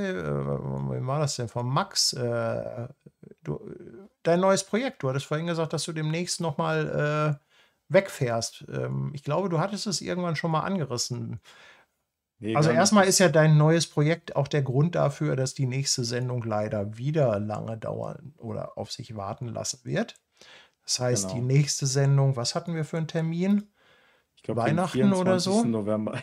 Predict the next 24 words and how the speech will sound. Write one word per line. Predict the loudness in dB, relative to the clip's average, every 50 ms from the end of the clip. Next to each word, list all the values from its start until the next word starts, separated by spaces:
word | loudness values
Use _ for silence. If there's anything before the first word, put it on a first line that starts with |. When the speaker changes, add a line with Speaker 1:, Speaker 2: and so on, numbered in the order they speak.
| 0 2
Speaker 2:
<laughs> | 2 4 4 4 2 0 0 0 -4 -4 -4 _ _ -14 -14 -14 -10 -2
Weihnachten | 2 4 6 6 6 4 4 2 -2 -6 -8 -8
zwanzig | -4 0 0 2 2 0 -2 -4 -4 -2 0
fünfundzwanzig. | 2 2 4 4 4 2 2 2 4 4 4 4 4 4 4 4 2 -2 -8 -18 -20 -20 _ _ _ _ _ _ -16 -12 -12 -6 -2
Speaker 1:
Ja. | 0 0 0 -2 -8 -14 _ 0
Speaker 2:
Ja, | 2 2 2
ich | 2 2 2
glaub, | 4 4 6
wir | 8 8
hatten | 8 8
den | 6 2 4
vierundzwanzigsten | 4 4 4 4 4 2 4 4 4 4 2 -2 -4 -4 -4 0 2 4 4 4 4 4
November, | 2 2 2 2 2 2 2 2 2
wenn | 0 -2
ich | -2
mich | -4 -4 -2 -2
recht | -2 -2 -2 0
erinnere. | -2 0 0 -2 -2 -2
Das | -4 -4 -4
müsste | -6 -8 -8 -8 -10 -10
ein | -6
Freitag | -4 -4 -2 -2 -2 -2 -4 -4 -4
sein. | -6 -4 -2 -2 -2 -4 -6
Also | -6 -8 -6 -6 -6 -6 -6 -6 -8 -10